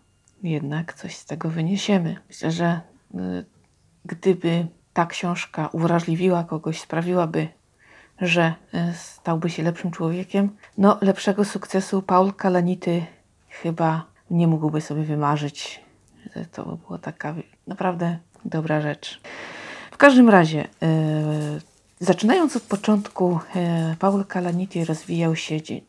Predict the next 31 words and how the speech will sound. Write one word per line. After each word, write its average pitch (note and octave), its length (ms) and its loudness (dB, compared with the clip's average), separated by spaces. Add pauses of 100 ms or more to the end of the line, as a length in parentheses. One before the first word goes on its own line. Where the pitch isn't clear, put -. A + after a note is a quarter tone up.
tak, - 400 -8
um, F3+ 300 -8 (800)
myślę, - 180 -12
że E3 120 -10
bardzo E3 340 -6
dość - 640 -10
ambitnie E3+ 600 -2 (120)
dzięki D#3 300 -4
swojej E3 320 -4
matce. D#3 420 -4
To - 160 -4
ona E3 280 -2
podsuwała, E3 720 -2 (240)
y, E3+ 400 -6
ważne E3 300 -4
lektury. E3 480 -2 (260)
No - 100 -8
i - 340 -6 (580)
w - 20 -2
związku G3 300 -2
z - 40 -18
tym, F3+ 140 -6
że F3 100 -2
zawsze E3 340 -4
z - 100 -14
książką, E3 500 -4
mądrą D#3+ 460 0
książką E3+ 520 -4
za D#3+ 120 2
pan D3 200 -8
brat, E3+ 340 -2